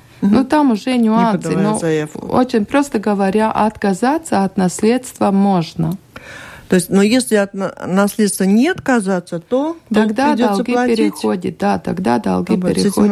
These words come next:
Speaker 1: надо считаться.
Speaker 2: наследникам.
Speaker 1: Мгм.
Speaker 2: Мгм.
Speaker 1: А в каких случаях нельзя отказаться от наследства? Есть такие случаи?
Speaker 2: А, есть, если, э, вы подали на платежонеспособность. Тогда, согласно этому закону,
Speaker 1: М.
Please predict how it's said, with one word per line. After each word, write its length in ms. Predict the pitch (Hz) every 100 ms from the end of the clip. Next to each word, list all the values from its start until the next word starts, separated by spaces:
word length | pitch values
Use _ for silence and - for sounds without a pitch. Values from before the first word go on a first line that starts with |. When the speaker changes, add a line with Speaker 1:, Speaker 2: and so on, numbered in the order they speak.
| 202
Speaker 1:
надо 80 | 202 196
считаться. 160 | - 214
Speaker 2:
наследникам. 680 | 214 180 190 - 180 180 180
Speaker 1:
Мгм. 120 | 185 196
Speaker 2:
Мгм. 300 | 208 220 247
Speaker 1:
А 60 | 226
в 40 | -
каких 300 | 262 381 -
случаях 460 | 302 254 220 220
нельзя 420 | 240 262 208 180
отказаться 600 | 151 - 185 208 269 -
от 100 | 170
наследства? 560 | 202 196 - 147 135 -
Есть 140 | 220 -
такие 240 | 247 175
случаи? 480 | - 151 - 156 160
Speaker 2:
А, 340 | 196 202 202 202
есть, 800 | 190 214 247 381 - - - - -
если, 1120 | - 190 226 254 320 330 - 208 202 233 330 - _ _ - _ _
э, 260 | 190 196 190 190
вы 280 | 233 262 320 320
подали 640 | 247 247 247 220 196 226 302
на 260 | 247 233 262
платежонеспособность. 2000 | - 220 240 226 214 208 220 214 214 - 196 190 - 214 202 175 165 170 170 -
Тогда, 500 | - 196 190 240 294 320 -
согласно 800 | 220 196 185 208 208 196 190 185 -
этому 520 | 233 226 - 180 180
закону, 760 | - 180 190 202 233 175 226
Speaker 1:
М. 120 | 277